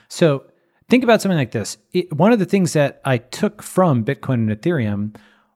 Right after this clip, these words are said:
was the concept of physical decentralization as a core part, because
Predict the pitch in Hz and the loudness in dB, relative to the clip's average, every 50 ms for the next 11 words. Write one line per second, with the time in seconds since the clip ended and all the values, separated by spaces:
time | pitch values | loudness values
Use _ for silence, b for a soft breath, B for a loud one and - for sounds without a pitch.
0 | B B - 107 117 143 165 170 - - - 127 - - 147 151 160 - - 135 | B B -4 0 2 2 2 2 0 -2 -8 -10 -6 -4 -4 -4 -4 -4 -6 -8
1 | - - 139 131 135 - 135 117 117 117 - 127 110 - - 101 95 87 104 98 | -4 -2 -2 -2 -2 -4 -4 -4 -4 -4 -2 -2 -4 -4 -4 -8 -6 -8 -8 -10
2 | - - - - _ _ _ _ _ _ _ _ - - 117 110 - - - 147 | -10 -14 -18 -20 _ _ _ _ _ _ _ _ -8 -6 -6 -6 -6 -2 0 0
3 | 135 123 - - 117 - - _ _ _ _ _ _ _ _ _ _ - - - | 0 2 0 -4 -6 -6 -10 _ _ _ _ _ _ _ _ _ _ -8 -6 -4
4 | - - 233 214 156 123 120 160 165 - | 0 2 4 4 4 2 0 -2 -6 -10